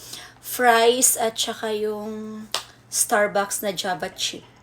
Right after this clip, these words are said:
Hindi ko na pinost kasi yung tita ko, yung Auntie Nilma ko, lagi akong pinapagalitan. Bawal, bawal daw yung sugar, kesyo.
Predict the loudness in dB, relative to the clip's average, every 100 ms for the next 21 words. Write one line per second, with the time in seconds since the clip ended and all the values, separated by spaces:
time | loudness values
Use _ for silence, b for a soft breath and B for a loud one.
0 | _ _ _ _ _ _ _ _ B B
1 | -4 -2 0 0 0 -2 -2 0 0 0
2 | 0 -2 -4 -4 -2 0 0 0 -2 -4
3 | -6 -8 -10 -12 -16 -20 -20 B B B
4 | B B B B B B B B -6 -2
5 | 0 0 0 -2 -2 -4 -6 -4 -4 -4
6 | -4 -2 -2 -2 -4 -4 -4 -2 -2 -2
7 | -6 -8 -8 -6 -6 -6 -10 -10 -8 -8
8 | -10 -10 -8 -10 -12 -10 -8 -10 -12 -18
9 | -20 -20 -20 -20 -20 -20 -20 -20 -20 -20
10 | B B B -4 2 4 4 0 0 0
11 | 0 -2 -4 -6 -6 -10 -10 -8 -8 -10
12 | -12 -8 -8 -10 -12 -10 -8 -10